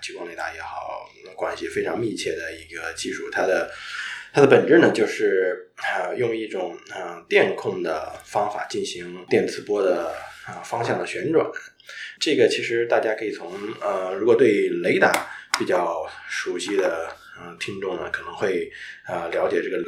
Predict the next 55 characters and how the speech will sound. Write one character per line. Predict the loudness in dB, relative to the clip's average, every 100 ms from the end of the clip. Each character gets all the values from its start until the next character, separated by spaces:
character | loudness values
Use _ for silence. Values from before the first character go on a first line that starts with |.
| -2
雷 | 2
达 | 2 2
的 | -2 -8
一 |
个 | -6
发 | -6 -6
展 | -8
史。 | -10 -10
雷 | -6 -2
达 | 0
最 | 0 0
开 | 0
始 | 0 -4
是 | -6
在 | -4
二 | -2 2
战 | 2 0
的 | -4 -12 -10
时 | -8
候， | -8 -8 -10 -12 -10 -10 -8 2
呃， | 4 4
比 | 2 0
如 |
说 | 0 2
它 | 2
的 | 2
毫 | 4 4
米 | 4
波 | 2 4
雷 | 4
达 | 0 -2
呀， | -4
或 | 0 0
者 | 0 -2
是 | -2 -4 -6
这 | -10
个 | -8 -6
微 | 6 8
波 | 8 4
雷 | 2
达， | -2 -6
都 | -8
是 | -6
在 |
二 | -6 -4
战 | -4
时 | -6 -10
候 | -14
开 | -12
始 | -12 -14 -16 -18 -18 -12
发 | -4 -2
展 | -2
起 | -4 -6
来 |
的。 | -8